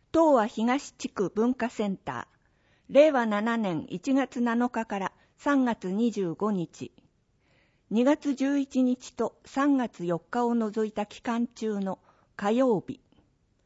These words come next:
午前十時から正午。二十五人。三郷中央におどりプラザ。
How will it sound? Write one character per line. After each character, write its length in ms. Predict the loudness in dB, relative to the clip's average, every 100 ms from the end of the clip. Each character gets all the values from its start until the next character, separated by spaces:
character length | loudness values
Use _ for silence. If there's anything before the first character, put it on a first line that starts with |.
| _ _ _ _ _
午 120 | 0 4
前 220 | 4 4
十 240 | 0 -2
時 140 | -2 -4
か 140 | -4
ら 120 | -6
正 340 | -4 0 0 0
午。 220 | -4 -8 _ _ _ _ _ _ _ _ _
二 220 | 2 4
十 280 | 4 2 0
五 180 | 0 0
人。 280 | 2 0 -4 _ _ _ _ _ _ _ _ _ _ _ _ _ _ _ _ _ _
三 140 | -2
郷 340 | 2 2 2 -2
中 300 | -2 -2 2
央 240 | 4 4
に 160 | 2 2
お 100 | 4
ど 140 | 4
り 140 | 2 0
プ 140 | -2
ラ 140 | -2
ザ。 220 | -4 -10